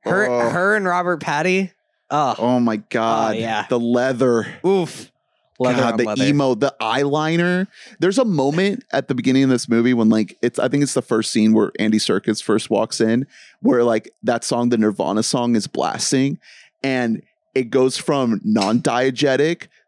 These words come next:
Speaker 2: to diegetic when he turns the volume down on his fu-,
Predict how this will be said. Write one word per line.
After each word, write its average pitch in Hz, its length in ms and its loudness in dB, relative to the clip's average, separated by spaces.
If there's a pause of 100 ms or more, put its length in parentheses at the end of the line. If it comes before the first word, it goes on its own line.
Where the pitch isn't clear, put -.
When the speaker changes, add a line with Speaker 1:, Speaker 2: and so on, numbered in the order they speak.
(100)
Speaker 2:
to 117 360 2 (120)
diegetic 123 640 0
when 123 100 2
he 117 220 -2 (160)
turns 120 260 0
the 139 80 -2
volume 110 640 0
down 180 420 0 (100)
on 123 160 -2
his 131 220 -2
fu-, - 140 -4